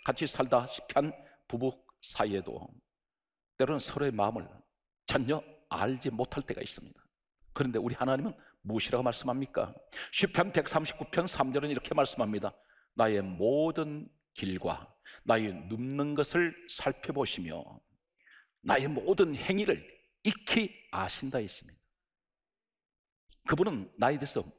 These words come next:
모르는 것이 없습니다. 눕는 것까지도 다 살펴보고 계신 우리 하나님이십니다. 그러므로 성경 말씀은 이렇게 강조하고 있습니다. 다니엘서 오 장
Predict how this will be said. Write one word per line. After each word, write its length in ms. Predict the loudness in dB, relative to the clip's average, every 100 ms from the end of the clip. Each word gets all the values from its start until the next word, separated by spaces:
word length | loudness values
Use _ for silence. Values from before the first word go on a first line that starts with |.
| -4
모르는 300 | -2 0 -2
것이 200 | -4 -4
없습니다. 480 | -4 -4 -8 -8 -14 _ _ _ _ _ _ _ -20 -20 -10
눕는 360 | -2 2 2 2
것까지도 760 | 2 2 -2 -4 -12 -16 -20 _ _ _ _ -6
다 140 | -4
살펴보고 480 | -2 -4 -2 -2 0
계신 340 | -2 -4 -8 -8
우리 260 | -6 -6 -8
하나님이십니다. 640 | -8 -6 -6 -6 -10 -12 _ _ _ _ _ _ -20 -20 _
그러므로 340 | 0 4 6 4
성경 360 | 2 0 4
말씀은 280 | 4 2 0
이렇게 240 | -2 0 0
강조하고 480 | 2 2 2 2 0
있습니다. 220 | 2 4
다니엘서 440 | 4 2 0 0
오 60 | 2
장 200 | 2